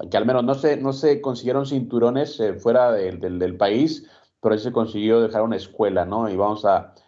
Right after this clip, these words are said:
eh, pues, hurgar un poquito en las declaraciones también de Dimitri Vivol hablando acerca de su escuela, eh, boxística, y más adelante también un especialista nos habla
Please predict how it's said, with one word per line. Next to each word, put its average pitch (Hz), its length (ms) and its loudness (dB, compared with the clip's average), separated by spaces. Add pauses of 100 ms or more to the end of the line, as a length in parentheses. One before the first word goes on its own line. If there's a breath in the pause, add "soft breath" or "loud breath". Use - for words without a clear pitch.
(160 soft breath)
eh, 85 800 0
pues, 90 220 -4
hurgar 110 260 2
un 117 140 -4
poquito 104 320 -6
en 98 100 -4
las - 20 -10
declaraciones 95 600 -2
también 95 160 -2
de 95 100 -2
Dimitri 92 380 -4
Vivol 101 420 0 (240 loud breath)
hablando 98 480 -2
acerca 98 500 -2
de 92 220 -8
su 92 100 -8
escuela, 151 640 -2
eh, - 80 -14
boxística, 143 720 -4
y 107 120 -8
más 107 180 -4
adelante 107 240 -2
también 107 220 -2
un 113 100 -2
especialista 101 480 -4
nos 92 220 -2
habla 104 340 0